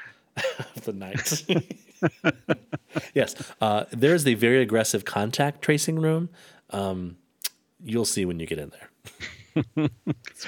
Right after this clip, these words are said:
Speaker 2: Uh, "Though most of the cases have been mild or asymptomatic, at least two people had tougher time and were suffering,"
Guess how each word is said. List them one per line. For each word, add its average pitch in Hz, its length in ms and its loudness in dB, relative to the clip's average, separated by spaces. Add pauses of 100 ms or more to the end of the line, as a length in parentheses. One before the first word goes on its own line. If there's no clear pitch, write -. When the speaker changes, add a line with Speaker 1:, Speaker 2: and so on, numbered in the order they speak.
(360)
Speaker 2:
Uh, 190 240 6 (160)
"Though 208 200 4
most 233 280 4
of 208 80 -2
the 190 80 2
cases 175 340 0
have 156 180 2
been 139 120 -8
mild 135 500 -2
or 151 180 -2
asymptomatic, 117 840 -4
at - 120 0
least 214 300 -2
two 233 140 2
people 180 320 2
had 160 320 4 (280)
tougher 285 320 6
time 135 560 2 (280)
and 127 200 -2
were 120 260 0
suffering," 139 760 0